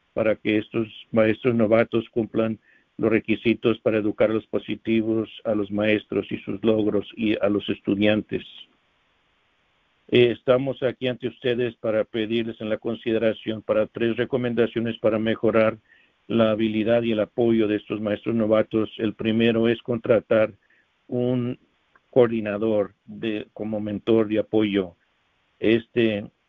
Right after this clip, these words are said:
va a ser responsable para la supervisión general del programa, incluyendo el desarrollo profesional para los maestros novatos,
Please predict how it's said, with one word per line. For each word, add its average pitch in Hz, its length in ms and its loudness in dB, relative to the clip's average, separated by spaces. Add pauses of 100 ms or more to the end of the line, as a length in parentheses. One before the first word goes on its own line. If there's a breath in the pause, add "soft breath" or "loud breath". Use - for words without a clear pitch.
(400)
va 117 360 2
a 113 80 -4
ser 120 160 -2
responsable 113 720 -2
para 110 180 -4
la 107 120 0
supervisión 107 580 -8
general 107 400 0
del 113 120 -2
programa, 107 460 0
incluyendo 107 720 0 (460)
el 110 200 0
desarrollo 113 460 2
profesional 110 800 0
para 104 320 2
los 104 300 -4
maestros 110 300 -6
novatos, 107 600 0